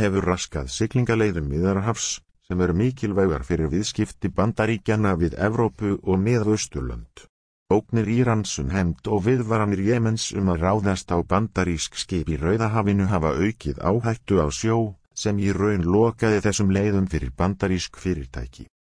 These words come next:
Þessi truflun hækkar flutningskostnað, ýtir undir verðbólgu og ógnar fyrirtækjum, sérstaklega smáum fyrirtækjum sem reiða sig á stöðugar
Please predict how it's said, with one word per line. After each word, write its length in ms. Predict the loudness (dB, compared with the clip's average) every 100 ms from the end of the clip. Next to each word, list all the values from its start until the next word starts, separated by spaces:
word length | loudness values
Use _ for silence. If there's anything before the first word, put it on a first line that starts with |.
| _ _ -4
Þessi 300 | -2 0 -4 -4
truflun 540 | -4 -4 0 0 0
hækkar 400 | -4 -4 -4 -2
flutningskostnað, 960 | 0 -2 -2 -8 -8 -6 -6 -2 -4 -4 _ _
ýtir 460 | 0 0 0 -2 -2
undir 240 | 0 0
verðbólgu 720 | 2 2 2 0 0 0 -2 -6 -2
og 220 | 0 2 2
ógnar 400 | 2 0 -4 0
fyrirtækjum, 800 | 0 0 -2 -6 -4 -4 -4 -6 _
sérstaklega 720 | -2 0 0 -2 -4 0 0
smáum 560 | 0 0 0 0 0 0
fyrirtækjum 840 | 2 0 0 -2 -2 -2 0 -2 0
sem 180 | 0 2
reiða 360 | 2 2 -2
sig 240 | -4 -8 -8
á 160 | -8
stöðugar 560 | -6 2 2 4 0 -2